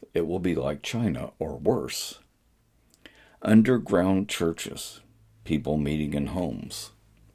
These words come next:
But when you turn on your television,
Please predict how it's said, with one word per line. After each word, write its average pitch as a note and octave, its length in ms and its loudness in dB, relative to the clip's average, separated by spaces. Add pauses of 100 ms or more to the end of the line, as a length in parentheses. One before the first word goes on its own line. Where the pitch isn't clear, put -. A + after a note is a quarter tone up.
(1040)
But F2 340 4 (220)
when F2 220 4
you D2 140 2
turn G#2 300 6
on G2+ 160 6
your F#2 120 4
television, F2+ 840 0